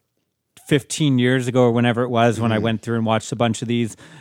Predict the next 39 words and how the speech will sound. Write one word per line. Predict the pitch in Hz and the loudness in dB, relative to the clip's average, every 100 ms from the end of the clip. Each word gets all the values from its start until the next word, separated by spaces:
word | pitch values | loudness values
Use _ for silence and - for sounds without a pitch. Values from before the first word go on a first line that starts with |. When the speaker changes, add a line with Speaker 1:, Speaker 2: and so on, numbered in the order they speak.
| - | -4
Speaker 1:
And | 165 143 143 | 2 4 4
thankfully, | 156 180 - 170 165 156 151 147 | 2 0 0 0 2 4 2 0
it | 139 - _ | -2 -4 _
totally | - 151 147 143 127 | 0 2 4 2 0
still | - 143 127 | 0 2 2
held | 120 127 117 | 2 2 4
up. | 117 - | 2 2
I | |
mean, | 117 123 | 0 2
this | 135 - | 0 -2
is | 117 | -6
probably | 139 127 117 | 0 0 0
one | 113 | -2
of | 113 | -2
my | 110 | -4
favorite | - 113 107 117 | -4 -6 -4 -10
giallos. | 135 117 110 113 117 113 104 - - - - | -6 -2 -2 0 -2 -4 -8 -14 -20 -20 -6
Uh, | 131 123 | 0 0
The | 123 | 0
Case | - 156 147 - | 0 0 0 0
of | 147 | -2
the | 127 | -4
Scorpion's | - 143 127 131 120 110 | 0 0 2 2 2 0
Tail | - 123 123 117 | -2 0 0 -2
from | 120 | 0
nineteen | 113 110 117 117 | 0 -2 -4 -4
seventy-one. | 104 - 113 113 107 113 131 135 131 - - - - | -4 -2 -2 0 0 0 2 2 0 -4 -20 -20 -16
Uh, | - 139 127 | -4 0 0
this | 135 160 | 0 -2
is | 185 151 | -4 0
one, | 160 151 | 2 2
it | 143 | 2
opens | 143 147 127 | 2 0 0
up, | 139 131 | 0 0
this | - 117 | -2 -4
widow, | 120 135 139 135 127 - - - | 0 2 4 4 0 -4 -20 -6
uh, | 127 117 117 123 | 0 2 0 -2
inherits, | 127 123 135 131 - - | -4 2 2 2 -2 -4
uh, | 131 117 113 117 113 | -2 0 0 -2 -4